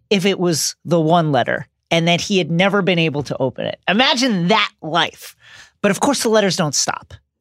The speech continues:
which is part of what is so compelling about the early part of this story, this idea that there is a path for you and it will find you no matter what you do and no matter what obstacles are in your path. So that seed of curiosity transforms into this kind of, like,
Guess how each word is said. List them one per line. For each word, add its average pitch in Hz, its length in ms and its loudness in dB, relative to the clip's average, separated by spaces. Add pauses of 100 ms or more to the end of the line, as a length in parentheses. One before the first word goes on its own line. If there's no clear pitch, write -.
which 147 220 -2
is 139 180 0
part 165 360 2
of 131 200 0
what 147 220 0
is 131 160 -2
so 139 380 0
compelling 139 580 0
about 110 220 -2
the 123 120 -2
early 151 280 2
part 147 260 -2
of 135 100 -6
this 139 120 -2
story, 156 420 2
this 110 220 -2
idea 127 400 -2
that 113 200 0 (460)
there 170 220 4
is 190 100 2
a 202 60 2
path 220 340 0
for 202 120 -2
you 165 460 0 (160)
and 156 440 0 (300)
it 277 200 0
will 262 160 2
find 226 420 2
you 175 140 0
no 175 220 2
matter 202 280 4
what 262 300 0
you 190 140 0
do - 300 -8 (140)
and 185 140 2
no 233 120 4
matter 269 240 2
what 285 180 2
obstacles 175 500 0
are 131 60 -6
in 123 60 -4
your 113 100 -8
path. - 300 -12 (400)
So - 160 -2
that 233 180 2
seed 277 260 2
of 175 120 0
curiosity 190 560 2
transforms 151 680 -2
into 131 520 -2
this 131 160 -4
kind 131 220 -2
of, 110 120 -6
like, 120 200 -4